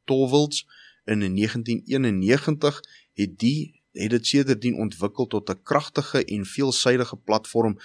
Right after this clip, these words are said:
wat oor 'n wye reeks toestelle en toepassings gebruik word. In sy kern is Linux gebou op die Unix filosofie wat eenvoud, mo-, modulariteit en skaalbaarheid beklemtoon.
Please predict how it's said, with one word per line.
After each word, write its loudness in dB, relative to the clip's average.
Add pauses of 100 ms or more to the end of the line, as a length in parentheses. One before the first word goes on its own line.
(280)
wat -2
oor 6
'n -4
wye 4
reeks 0
toestelle 0
en -6
toepassings -2
gebruik 2
word. -12
In 2
sy 4
kern 6
is 0
Linux 0
gebou 0
op -8
die -8
Unix 0
filosofie -4 (360)
wat 0
eenvoud, 2 (120)
mo-, -2 (200)
modulariteit 2 (260)
en 0
skaalbaarheid 4
beklemtoon. -2